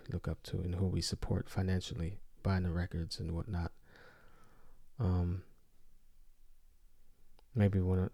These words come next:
we wanna put out a positive message that helps young people and inspires young people to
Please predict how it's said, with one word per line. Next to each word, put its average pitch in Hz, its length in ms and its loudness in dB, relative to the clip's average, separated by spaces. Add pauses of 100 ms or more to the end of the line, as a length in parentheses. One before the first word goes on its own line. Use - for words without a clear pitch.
we 104 80 4
wanna 92 220 2
put - 200 4
out 87 200 4 (1040)
a 117 60 0
positive 92 500 2
message - 600 -2 (1200)
that 98 200 8 (100)
helps - 720 2 (1000)
young 104 240 6
people 95 520 0 (840)
and 95 100 4
inspires 92 680 6
young 90 120 4
people - 360 -2
to 90 300 2